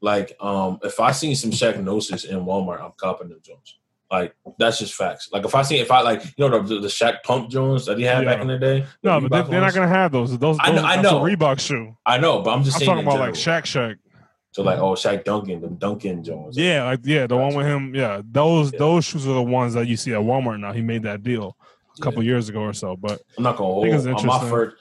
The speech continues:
Speaker 1: I think my first hooping shoe when I was, like, I played basketball in, like, second grade. That was the first joint I cop. Walmart Duncan joints.
Speaker 2: Yeah.
Speaker 1: I'm not gonna hold you.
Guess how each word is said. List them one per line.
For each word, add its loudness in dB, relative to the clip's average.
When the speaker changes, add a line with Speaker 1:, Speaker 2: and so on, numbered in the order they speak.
Speaker 1:
I -2
think 0
my 0
first -2
hooping -6
shoe -10
when -10
I -4
was, -4
like, -6
I -4
played -4
basketball -6
in, -10
like, -16
second -10
grade. -10
That -2
was -4
the -10
first -8
joint -6
I -10
cop. -8
Walmart -2
Duncan -6
joints. -18
Speaker 2:
Yeah. 0
Speaker 1:
I'm -6
not -6
gonna -14
hold -2
you. -20